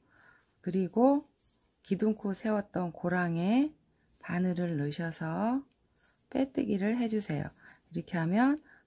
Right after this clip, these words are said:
총 네 개의, 어,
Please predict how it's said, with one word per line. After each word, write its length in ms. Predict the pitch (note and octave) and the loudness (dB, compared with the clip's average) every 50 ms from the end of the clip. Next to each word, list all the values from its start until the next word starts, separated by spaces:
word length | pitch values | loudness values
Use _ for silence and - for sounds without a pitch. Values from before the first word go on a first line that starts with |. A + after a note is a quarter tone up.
| _ | _
총 520 | - - - C#4 C#4+ C#4+ C#4+ C#4+ D4 C4+ F#3+ | -4 0 2 4 4 4 4 4 2 2 0
네 260 | - E3 E3+ F3 E3+ | 0 0 0 0 0
개의, 580 | E3 F3+ F3 E3+ E3+ G3 A3+ C4 C#4 D4 D#4 - _ _ _ _ _ _ _ _ _ _ _ _ | 0 0 0 0 2 2 2 2 2 0 -2 -6 _ _ _ _ _ _ _ _ _ _ _ _
어, 400 | - - - - - - - - | -6 -4 -4 -4 -4 -4 -6 -8